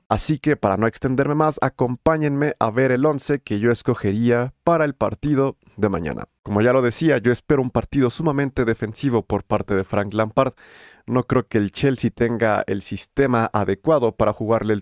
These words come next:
al tú por tú al Manchester United, así que si el Manchester United tiene más del sesenta por ciento de posesión,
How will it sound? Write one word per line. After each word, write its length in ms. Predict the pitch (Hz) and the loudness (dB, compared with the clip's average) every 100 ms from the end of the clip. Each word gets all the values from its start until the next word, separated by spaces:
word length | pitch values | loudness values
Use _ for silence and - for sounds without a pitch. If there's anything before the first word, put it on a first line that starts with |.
| - | -2
al 140 | 107 | -2
tú 160 | - 110 | -2 -2
por 180 | 110 101 | -2 -2
tú 260 | 117 107 - - _ - | 0 -2 -4 -20 _ -4
al 120 | 107 | -2
Manchester 540 | 110 107 110 - 113 110 | 0 -2 -4 -2 0 0
United, 400 | 110 107 110 101 | 0 0 0 -2
así 220 | 101 110 | -2 -6
que 160 | - 104 | -8 -6
si 140 | 104 | -4
el 60 | 104 | -2
Manchester 500 | 107 101 101 - - | -2 -4 -4 -4 -2
United 400 | 104 113 - 101 - | 0 0 0 -2 0
tiene 220 | 110 101 | 0 2
más 180 | 117 104 | 0 0
del 140 | 98 | -2
sesenta 480 | 101 90 120 110 101 | -4 -2 -2 -2 -4
por 180 | - 98 | -4 -6
ciento 340 | - 107 101 | -4 -4 0
de 100 | 95 | -2
posesión, 580 | - 98 92 - 131 | -2 -4 -2 0 0